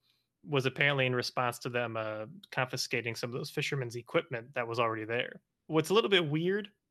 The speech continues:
is, like I said, the incident happened three months ago. The diplomatic protest makes a note of it. They say, you know, "Back in May, you confiscated this equipment." And it's kinda like, "Well, why are you complaining now about it? Why'd you wait three months later?" This same kind of thing happened with the radar gun incident,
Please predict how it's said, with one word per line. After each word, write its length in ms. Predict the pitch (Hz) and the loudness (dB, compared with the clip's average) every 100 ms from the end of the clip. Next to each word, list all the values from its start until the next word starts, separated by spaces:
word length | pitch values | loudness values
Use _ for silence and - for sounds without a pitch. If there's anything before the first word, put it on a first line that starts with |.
| _ | _
is, 160 | 170 123 | 2 4
like 220 | 135 156 | 4 6
I 100 | 147 | 4
said, 320 | - 131 135 | 4 2 2
the 100 | 123 | 0
incident 320 | 123 135 139 | -2 -2 -2
happened 320 | 123 123 131 - | 0 0 0 -2
three 160 | 127 | -2
months 300 | 113 113 - | 0 -4 -6
ago. 340 | 143 160 170 175 | -2 0 0 -4
The 160 | 160 127 | -2 2
diplomatic 480 | 123 156 180 151 - | 2 4 4 4 4
protest 400 | 175 170 131 - | 2 4 0 2
makes 180 | 139 131 | 0 0
a 60 | |
note 200 | 120 131 | 2 2
of 60 | 113 | 2
it. 120 | 113 | 0
They 100 | 117 | -2
say, 200 | - 120 | 0 0
you 100 | 120 | 4
know, 120 | 123 117 | 4 6
"Back 280 | 151 156 | 4 4
in 200 | 143 120 | 2 2
May, 300 | 131 202 156 | 2 4 4
you 320 | 117 123 147 120 | 2 0 -4 -4
confiscated 520 | 147 143 135 139 127 | -4 -4 -2 0 -2
this 140 | 135 | -4
equipment." 400 | 117 170 - 120 | -6 -6 -6 -6
And 100 | 127 | -6
it's 120 | 120 | -6
kinda 200 | - 170 | -4 -2
like, 160 | 156 135 | 2 2
"Well, 140 | 160 | 2
why 100 | 151 | 2
are 80 | 226 | 2
you 200 | 214 170 | 0 -2
complaining 520 | - 160 160 180 127 | -4 -4 0 0 0
now 240 | 120 175 165 | 2 4 4
about 300 | 117 107 110 | 2 -2 -4
it? 120 | 113 _ _ _ - | -10 _ _ _ 0
Why'd 220 | 160 180 | 0 2
you 80 | 160 | 2
wait 240 | 151 - | 2 -2
three 200 | - 151 | 0 2
months 300 | 147 127 - | 4 2 0
later?" 400 | 131 143 - - _ _ _ _ _ _ | -4 -4 -4 -12 _ _ _ _ _ _
This 160 | - 147 | 0 2
same 260 | - 208 208 | 4 4 4
kind 140 | 180 | 2
of 80 | 156 | 4
thing 160 | 170 | 2
happened 320 | 147 151 160 139 | 4 2 2 -2
with 160 | 135 | -2
the 80 | 120 | -2
radar 420 | 110 180 170 123 | 2 4 6 6
gun 220 | 117 107 | 4 0
incident, 480 | 107 107 120 110 110 | -2 -6 -8 -8 -12